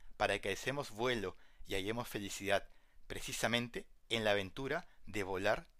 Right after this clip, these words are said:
hoy. Esta aproximación podría sonarte conformista, pero nada más ajeno a ello. No hay nada más realista que aceptar alegremente nuestros límites y crecer echando raíces en la verdad,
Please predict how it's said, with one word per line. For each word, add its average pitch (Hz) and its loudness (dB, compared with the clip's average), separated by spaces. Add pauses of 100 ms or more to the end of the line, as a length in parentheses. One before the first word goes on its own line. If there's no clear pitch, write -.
(280)
hoy. 95 0 (1700)
Esta 151 4
aproximación 123 0 (240)
podría 123 4
sonarte 117 2
conformista, 95 -2 (420)
pero 127 4
nada 185 4
más 180 4
ajeno 143 2
a 110 8
ello. 90 2 (800)
No 139 -2
hay 151 0
nada 180 4
más 139 4
realista 120 0 (240)
que - 0
aceptar 143 2
alegremente 143 2
nuestros 117 -6
límites 127 -2 (300)
y 110 -8
crecer - 0
echando 156 0
raíces 113 0
en 117 -4
la 98 2
verdad, 92 0